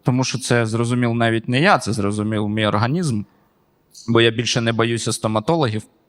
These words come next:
Бо хто боїться стоматологів, тот жодного разу не був проктологом. Це фраза мого проктолога,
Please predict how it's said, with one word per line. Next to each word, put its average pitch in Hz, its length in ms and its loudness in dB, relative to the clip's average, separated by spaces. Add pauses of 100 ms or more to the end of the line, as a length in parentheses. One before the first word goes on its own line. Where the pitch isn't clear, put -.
(1040)
Бо 123 340 4
хто - 220 -2
боїться 123 340 0
стоматологів, 113 680 -2
тот 110 180 -6
жодного 107 440 0
разу 107 240 0
не 104 120 -2
був 101 260 -4
проктологом. 113 600 -2 (1400)
Це 110 220 0
фраза 107 360 0
мого 107 280 0
проктолога, 139 600 0